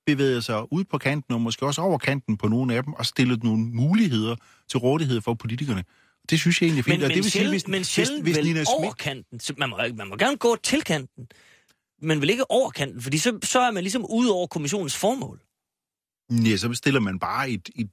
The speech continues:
Speaker 1: nyt, eller nogle flere, øh, muligheder til rådighed for politikerne. Altså dem,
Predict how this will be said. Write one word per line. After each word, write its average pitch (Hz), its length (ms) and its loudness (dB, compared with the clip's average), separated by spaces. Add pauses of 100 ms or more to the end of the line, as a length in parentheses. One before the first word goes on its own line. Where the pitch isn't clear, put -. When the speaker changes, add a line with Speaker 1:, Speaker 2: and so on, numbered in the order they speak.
Speaker 1:
nyt, - 540 0
eller 104 300 -2
nogle 104 200 2
flere, 113 460 4 (760)
øh, 104 140 -10
muligheder 110 460 0
til 104 140 -2
rådighed 110 340 0
for 110 120 -4
politikerne. 98 460 -4 (140)
Altså 101 180 -6
dem, 127 140 4